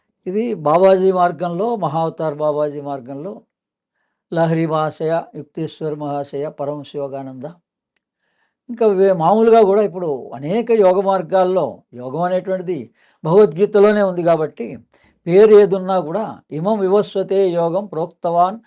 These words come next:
అవ్యయం అని చెప్పేసి నాలుగో అధ్యాయంలో జ్ఞాన యోగంలో ఉంది.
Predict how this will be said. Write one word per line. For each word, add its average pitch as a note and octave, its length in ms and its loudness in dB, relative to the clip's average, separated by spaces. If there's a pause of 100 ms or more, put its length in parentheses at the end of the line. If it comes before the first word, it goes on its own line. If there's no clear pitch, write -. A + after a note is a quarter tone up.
(200)
అవ్యయం E3+ 680 -2
అని D3 160 -8
చెప్పేసి D#3 480 -10 (320)
నాలుగో F#3 340 4
అధ్యాయంలో E3+ 640 0 (300)
జ్ఞాన D#3 300 -4
యోగంలో E3+ 440 -2
ఉంది. D3 260 -6